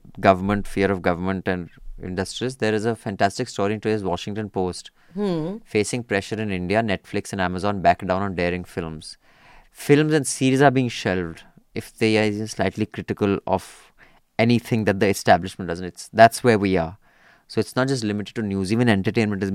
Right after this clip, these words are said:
Speaker 1: being influenced by political pressure. So unless you fund stuff, it is very unlikely there'll be any sort of resistance to this kind of absolute censorship that's happening. So
Speaker 2: Hmm.
Speaker 1: that's why I keep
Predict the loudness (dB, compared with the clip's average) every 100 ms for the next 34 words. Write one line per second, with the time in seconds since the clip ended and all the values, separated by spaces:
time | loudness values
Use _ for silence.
0 | -2 -4 -6 -6 -6 -6 -12 -18 _ -20
1 | _ 4 6 8 4 -2 -4 -4 -4 -2
2 | 2 2 2 0 0 0 0 8 8 8
3 | -2 4 4 4 -10 _ _ _ _ _
4 | _ _ -8 -4 2 4 4 2 0 2
5 | 2 2 -2 -4 -2 -2 -2 -6 -4 -2
6 | -2 -2 -4 -2 -2 -2 -6 -6 -6 -8
7 | -8 -8 -10 -6 -2 -2 -2 -8 _ -20
8 | -20 _ _ _ _ _ _ 0 2 2
9 | -2 0 0 -4 -8 -8 -8 -6 -6 -6
10 | -6 -6 -6 0 0 0 0 -2 -4 -6